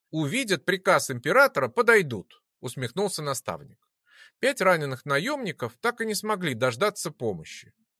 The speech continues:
По их телам быстро расползались темные пятна. Сказывалась близость с мертвыми землями. Несмотря на все старания моего учителя,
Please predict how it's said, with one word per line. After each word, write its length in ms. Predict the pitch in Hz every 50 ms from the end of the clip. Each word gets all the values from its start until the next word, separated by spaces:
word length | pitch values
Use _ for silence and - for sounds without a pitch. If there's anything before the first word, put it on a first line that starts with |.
| _ -
По 140 | 143 165
их 160 | 170 143 123 -
телам 400 | - 151 180 240 277 262 208 131
быстро 440 | 123 208 262 262 - - 175 170
расползались 720 | 151 147 - - - 143 143 131 147 202 208 190 170 - -
темные 400 | - 185 180 165 160 156 151 147
пятна. 540 | - - 120 98 78 - _ - 131 _ _ _ _ _
Сказывалась 720 | - - - - 208 208 - 170 165 147 143 135 127 113
близость 640 | 107 113 151 214 269 262 196 147 127 101 - - -
с 160 | - - -
мертвыми 500 | 143 202 226 196 - 170 175 185 175 175
землями. 580 | 160 147 135 127 110 92 82 78 73 71 71 - _ _ _ _ _ _ _ _ _ _
Несмотря 560 | - 131 160 151 - 170 175 170 - 262 277
на 140 | 247 220 196
все 180 | 170 - 233 214
старания 540 | - - 226 226 208 185 151 131 127 131 135
моего 440 | 143 160 170 160 147 147 147 - -
учителя, 680 | - 151 - - - 277 247 - - 131 113 101 92